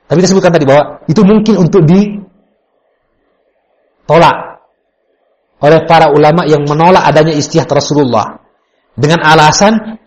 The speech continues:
ini sudah ada ilham dari Allah. Paham ya? Tapi ketika datang dengan dalil yang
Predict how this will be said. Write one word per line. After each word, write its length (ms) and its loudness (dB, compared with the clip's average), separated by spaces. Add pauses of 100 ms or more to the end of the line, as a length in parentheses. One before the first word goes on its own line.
ini 240 0
sudah 320 -2
ada 80 2
ilham 560 -2
dari 160 -6
Allah. 400 -16 (1600)
Paham 160 2
ya? 80 2 (840)
Tapi 200 0
ketika 400 0
datang 520 0
dengan 440 -4
dalil 240 2
yang 160 0